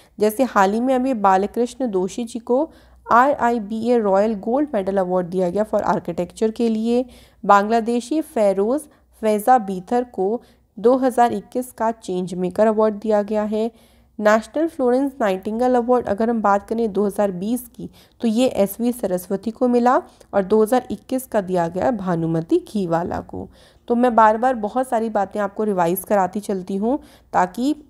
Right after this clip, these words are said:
कुछ भी चीज़ आप भूलें ना एग्जाम में जाने से पहले। चलिए अगला क्वेश्चन देखते हैं,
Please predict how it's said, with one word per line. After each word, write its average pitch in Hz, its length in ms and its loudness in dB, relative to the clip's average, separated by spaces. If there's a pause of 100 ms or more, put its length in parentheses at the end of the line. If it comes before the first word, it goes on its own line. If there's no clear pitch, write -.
कुछ 180 500 -2
भी 349 100 2
चीज़ 285 280 -2
आप 214 140 4
भूलें 180 400 -2
ना 240 120 0
एग्जाम 170 420 -4
में 214 160 -4
जाने 190 300 -2
से 214 160 -4
पहले। 190 460 -6 (520)
चलिए 277 260 4
अगला 233 280 2
क्वेश्चन 254 360 -4
देखते 240 340 -2
हैं, 254 260 0